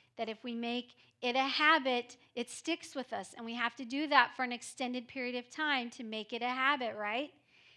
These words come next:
And so I want you to start this today.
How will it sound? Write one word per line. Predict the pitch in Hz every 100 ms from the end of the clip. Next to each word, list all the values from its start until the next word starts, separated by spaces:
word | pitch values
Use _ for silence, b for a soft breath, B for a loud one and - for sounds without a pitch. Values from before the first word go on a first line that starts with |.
| b
And | 247 233
so | - 262 254 247 B B -
I | 226
want | 277 294 294
you | 311
to | 302
start | - 302 285 285
this | 277 254 -
today. | - 294 320 330 226